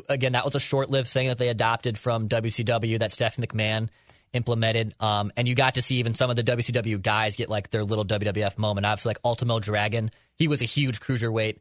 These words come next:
in there for a while. Rey Mysterio's the most notable one. But you had guys like, obviously, Funaki and Jamie Noble.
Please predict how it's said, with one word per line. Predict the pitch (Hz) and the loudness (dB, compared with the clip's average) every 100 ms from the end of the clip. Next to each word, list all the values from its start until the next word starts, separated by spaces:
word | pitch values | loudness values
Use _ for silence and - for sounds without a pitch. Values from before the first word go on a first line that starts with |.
| _ _ - | _ _ -6
in | 120 | -2
there | 117 107 | 0 0
for | 120 | 0
a | |
while. | 110 110 | 0 2
Rey | 113 170 | 2 2
Mysterio's | 147 - 147 135 117 110 | 0 0 0 2 0 -2
the | 113 | -4
most | 117 113 - | 0 0 0
notable | 131 143 120 110 | 0 2 2 0
one. | 104 107 107 - - _ | 0 0 -2 -8 -20 _
But | 190 | 0
you | |
had | 247 | 2
guys | 147 139 147 135 | 4 4 4 2
like, | 123 | 2
obviously, | 127 127 131 | 2 2 -2
Funaki | 120 127 113 117 131 | -2 0 2 2 0
and | 120 | -2
Jamie | 107 120 120 | 0 -2 0
Noble. | 113 113 110 117 117 | -2 -2 0 0 0